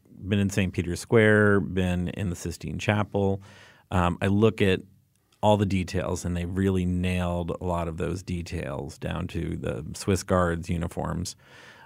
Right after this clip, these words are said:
um, when the Swiss Guards wearing clothes. Um, <laughs> and, uh, but it's, it's so kind of, uh,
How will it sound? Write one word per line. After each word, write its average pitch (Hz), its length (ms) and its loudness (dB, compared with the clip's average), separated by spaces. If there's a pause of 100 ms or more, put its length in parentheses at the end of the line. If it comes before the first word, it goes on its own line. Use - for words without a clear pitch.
(120)
um, 90 400 4 (100)
when 98 220 0
the 87 140 2
Swiss 90 260 0
Guards 85 280 -2
wearing 85 240 -2
clothes. - 400 -4 (400)
Um, 190 720 6 (360)
<laughs> - 280 -16
and, 107 340 4
uh, 98 400 2 (1120)
but 104 440 2 (280)
it's, 104 340 -2 (680)
it's 107 180 0
so 156 360 6
kind 120 380 2
of, - 60 -12 (460)
uh, - 140 -8